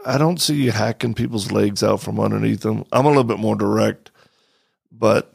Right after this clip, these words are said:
uh, you, you still think there's hope for men's <laughs> ministry here in America,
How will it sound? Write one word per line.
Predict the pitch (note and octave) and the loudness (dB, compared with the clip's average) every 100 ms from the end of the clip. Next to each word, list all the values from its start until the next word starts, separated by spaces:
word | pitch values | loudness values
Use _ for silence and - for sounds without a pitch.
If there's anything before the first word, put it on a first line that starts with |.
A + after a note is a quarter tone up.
| - | -10
uh, | G#2+ - - - | -6 -6 -8 -10
you, | - - - | -12 -12 -12
you | - B2 A#2+ | -4 0 0
still | - - B2+ B2 | 0 2 4 4
think | A2+ A#2 A2 G#2 | 2 0 -2 0
there's | G#2 G#2 - - _ _ | 0 0 -4 -8 _ _
hope | - - A#2+ G#2+ - - - _ _ _ _ _ | -6 0 2 2 -2 -6 -6 _ _ _ _ _
for | - | -4
men's | G#2 A2 G#2+ G#2 - - | 0 0 0 -2 -4 -8
<laughs> | - | -8
ministry | G#2+ A#2 A2+ - - A#2 A2 | -2 0 2 -2 -4 -4 -2
here | G2 C3 | 0 2
in | G#2+ | 2
America, | A#2 G#2+ A2+ B2 A2 - A2 | 0 0 2 2 0 0 -2